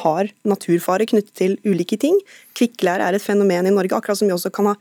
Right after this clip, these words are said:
snøskred i Norge. Det er mange sånne ting, og derfor er også N V E tidlig inne i alle disse prosessene når man skal bygge ut, og bistår med veiledning, med råd og med anbefalinger på hvordan man skal kunne sikre et område, og også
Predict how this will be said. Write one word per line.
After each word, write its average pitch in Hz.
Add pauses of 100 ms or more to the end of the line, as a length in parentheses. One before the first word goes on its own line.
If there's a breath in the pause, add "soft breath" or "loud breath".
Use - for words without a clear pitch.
(140 soft breath)
snøskred 175
i 190
Norge. 208
Det 294
er 277
mange 196
sånne -
ting, 180
og 196
derfor 208
er 277
også -
N 208
V 180
E 202 (360 loud breath)
tidlig 202
inne 190
i -
alle 185
disse 180
prosessene 180
når 175
man 185
skal 185
bygge 180
ut, 294
og 208
bistår 180
med 185
veiledning, 185 (400 loud breath)
med 185
råd 202 (340 loud breath)
og 208
med 226
anbefalinger 180
på 214
hvordan 185
man 175
skal 190
kunne 202
sikre -
et 180
område, 170
og 349
også 254